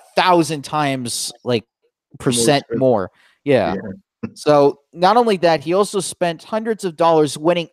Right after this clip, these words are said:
Speaker 1: items that are far less valuable than the potential ticket prize. So Keemstar, uh, called attention to this. He was the first one that reported it. Uh, and he revealed that Mystery Brand, which is the website,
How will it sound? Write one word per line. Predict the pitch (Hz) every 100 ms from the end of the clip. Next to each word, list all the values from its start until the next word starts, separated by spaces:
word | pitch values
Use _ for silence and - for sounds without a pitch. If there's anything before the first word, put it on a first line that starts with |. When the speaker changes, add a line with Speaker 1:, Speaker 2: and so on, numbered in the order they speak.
| -
Speaker 1:
items | 170 175 156 139
that | 139
are | 123
far | - 160 170
less | 135 120 -
valuable | 113 104 101 104 98 - _ _ _
than | 151
the | 151
potential | - 147 - 165 - 143
ticket | - 170 - 113 -
prize. | 104 82 69 - - _ _ _
So | - 170 165
Keemstar, | 156 262 311 359 - 143 113 135 190 _ _ _ _ _
uh, | 143 143 143 139 139
called | - 190 190
attention | 160 254 269 208 160
to | -
this. | 101 87 -
He | 185
was | 180
the | 160
first | 170 165 -
one | 147 135
that | 113
reported | 107 - 180 135
it. | 85 - _ _ _ _ -
Uh, | 123 131 127 123 -
and | 143 147
he | 190
revealed | 190 170 160 170 165 165
that | 156 143 143
Mystery | 165 214 - 190
Brand, | 151 117 104 95 135
which | 117
is | 120 107
the | 110
website, | 110 101 - 90 117